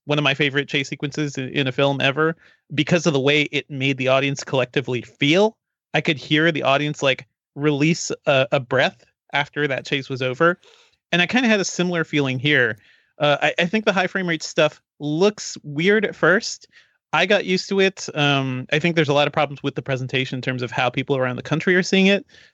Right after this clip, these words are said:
because not everybody has access to the full a hundred twenty F P S, uh, you know, three D thing. And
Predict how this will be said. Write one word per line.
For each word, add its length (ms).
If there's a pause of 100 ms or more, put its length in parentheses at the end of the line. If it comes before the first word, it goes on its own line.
because 400
not 260
everybody 320
has 220
access 440
to 180
the 200
full 500 (420)
a 60
hundred 320
twenty 240
F 140
P 120
S, 420 (100)
uh, 420
you 100
know, 80
three 240
D 140
thing. 340 (340)
And 380